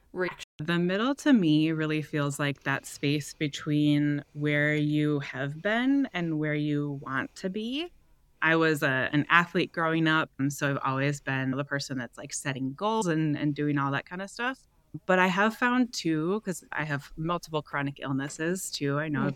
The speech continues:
Speaker 2: that
Speaker 1: Mm-hmm.
Speaker 2: you understand that
Speaker 1: I do.
Speaker 2: world. Um, sometimes the middle can be not being able to see what the end is. You know, I f-, feel like sometimes with chronic illness, we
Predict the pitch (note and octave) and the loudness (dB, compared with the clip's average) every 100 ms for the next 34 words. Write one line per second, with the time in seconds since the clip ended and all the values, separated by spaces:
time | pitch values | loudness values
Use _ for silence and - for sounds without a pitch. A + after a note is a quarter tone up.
0 | G3 C#3+ G#3+ C#3+ C#3+ C#3+ D#3 D3 - D#3 | -2 -2 0 -2 -2 -2 -2 -2 -2 0
1 | D#3+ E3+ D#3+ D#3+ E3+ G#3 A3+ - _ _ | 0 -2 -4 -4 -2 -2 -4 -14 _ _
2 | D3 D3 - - A3 C4+ C#4+ C#4+ C4+ A3+ | -2 -2 0 2 4 8 6 6 2 4
3 | A3 G#3+ - - F#3 G3 F#3 F#3+ F3+ F#3 | 4 4 0 0 2 4 2 -4 -4 -4
4 | F#3 F3+ F3 F3+ - _ _ D3+ D#3 - | -2 0 0 -2 -8 _ _ 4 4 2
5 | F#3+ F3+ F3 E3+ E3+ - F3+ - D3 D3+ | -2 2 2 4 2 0 -6 -2 2 2
6 | E3 D3 C#3+ F#3+ - C3+ C3+ C3 A#2+ - | 2 -4 -10 -12 -14 -10 -10 -10 -12 -14
7 | - G#2 E2 F#3 - - - _ _ - | -12 -10 -10 -14 -16 -16 -18 _ _ 0
8 | G#3 G3+ - - G3+ A3 G#3+ - - F#3+ | 2 2 -2 0 4 4 4 -2 0 0
9 | G3+ G3+ F3+ F#3 - F#3 F3+ F3 E3+ F3 | 2 2 4 2 2 2 2 2 4 4
10 | E3+ E3 E3 | 2 4 4